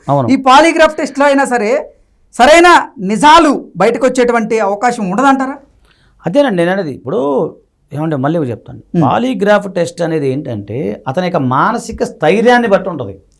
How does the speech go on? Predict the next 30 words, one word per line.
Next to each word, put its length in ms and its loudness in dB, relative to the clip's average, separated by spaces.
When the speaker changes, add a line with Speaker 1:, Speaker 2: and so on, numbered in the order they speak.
Speaker 2:
ఓకే. 360 -4
Speaker 1:
ఇప్పుడు 460 4
Speaker 2:
అంటే 140 4
ఆయన 200 6
మానసికంగా 840 4
ప్రిపేర్ 520 2
అయి 140 6
ఉన్నాడు 220 4
అనుకోండి 360 0
ముందు 260 0
నుంచి. 340 0
Speaker 1:
దా-, 80 4
అదే 160 4
అంటున్నా, 260 2
దాని 220 4
మీద 100 4
అదే 200 4
రక-, 260 0
ప్రపంచవ్యాప్తంగా 760 2
అనేక 180 2
రకాల 260 2
అనుమానాలు 300 0
ఉన్నాయి 200 -2
దాని 140 0
మీద. 300 -4
Speaker 2:
ఓకే. 400 -6
Speaker 1:
ఇప్పుడు 260 2
ఒకటండి, 600 -4
ఒక 160 -2
వ్యక్తి 600 -2